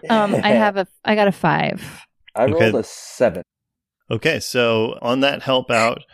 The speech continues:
Speaker 3: Adam Miller, you are going to give advantage. You're gonna, so Crashly, you can re-roll one of your dice. Adam Miller, you
Speaker 1: Okay.
Speaker 3: are exposing yourself to trouble or danger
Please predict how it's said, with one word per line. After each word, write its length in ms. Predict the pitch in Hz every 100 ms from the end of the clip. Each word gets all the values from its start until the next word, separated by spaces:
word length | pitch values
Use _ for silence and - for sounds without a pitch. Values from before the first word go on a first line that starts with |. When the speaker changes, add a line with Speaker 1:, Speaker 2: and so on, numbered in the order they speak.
| _ _ _ _
Speaker 3:
Adam 260 | 120 127 135
Miller, 380 | 135 135 139 139
you 340 | 120 117 120
are 180 | 123 113
going 340 | 107 113 123 127
to 340 | - 107 101 95
give 440 | - 101 101 95 - -
advantage. 440 | 101 98 98 98
You're 80 | 98
gonna, 400 | 101 95 92 - _ -
so 260 | - 101
Crashly, 440 | 92 127 127 139 120
you 100 | 107
can 140 | 107
re-roll 480 | 101 123 117 110 113
one 100 | 107
of 100 | 95
your 120 | 90
dice. 440 | 87 90 120 - - _ -
Adam 240 | 117 120 113
Miller, 220 | 120 113
you 180 | 107 110
Speaker 1:
Okay. 40 |
Speaker 3:
are 120 | 104
exposing 480 | 95 - 101 98 101
yourself 360 | 92 - 92 -
to 100 | 98
trouble 360 | - 92 90 -
or 120 | 87
danger 600 | 85 98 90 85 85